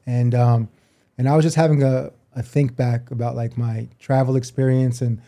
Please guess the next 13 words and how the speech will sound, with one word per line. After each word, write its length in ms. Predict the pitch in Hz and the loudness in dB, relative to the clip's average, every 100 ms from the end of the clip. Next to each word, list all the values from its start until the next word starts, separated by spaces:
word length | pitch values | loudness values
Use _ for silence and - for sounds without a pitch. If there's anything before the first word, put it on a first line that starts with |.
| _ _ - | _ _ -4
all 140 | 131 | 0
the 140 | 127 127 | 2 4
amazing 440 | 120 123 123 123 | 6 6 6 6
encounters 480 | 117 - 127 127 120 | 4 2 0 2 2
that 140 | 123 | 2
I've 140 | 120 120 | 2 2
had 280 | 123 123 | 0 2
with 300 | 117 104 120 | 0 -6 -10
beautiful 400 | 113 131 123 127 | 0 0 2 2
women 260 | 123 127 123 | 2 4 4
around 220 | 120 120 | 2 2
the 80 | 117 | 2
world. 360 | 120 120 123 | 2 2 2